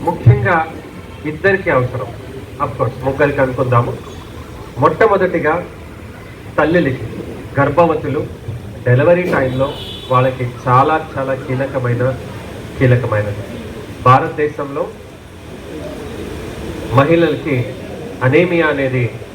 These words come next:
చాలా పెద్ద సమస్యగా ఉంది. ఇప్పుడు కూడా గర్భవతులు అయ్యేటప్పుడే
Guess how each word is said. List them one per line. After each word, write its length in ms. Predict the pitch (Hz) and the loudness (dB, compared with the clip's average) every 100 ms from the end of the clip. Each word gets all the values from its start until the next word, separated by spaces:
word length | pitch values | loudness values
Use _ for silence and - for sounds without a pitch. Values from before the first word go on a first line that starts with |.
| - 131 | -6 2
చాలా 140 | 127 | 2
పెద్ద 320 | 123 127 - | 4 0 4
సమస్యగా 680 | 175 139 131 127 123 120 110 - - | 2 4 -2 0 0 0 -2 -6 -6
ఉంది. 220 | 120 107 - - - - - 139 | -4 -2 -6 -8 -12 -12 -4 0
ఇప్పుడు 220 | 175 165 | 4 4
కూడా 360 | 160 151 175 - - - - - - 147 | 6 4 2 -2 -10 -16 -16 -14 2 4
గర్భవతులు 680 | 165 208 208 202 196 - | 6 4 4 2 2 4
అయ్యేటప్పుడే 760 | 135 160 175 - 165 135 110 | 4 4 2 0 2 2 2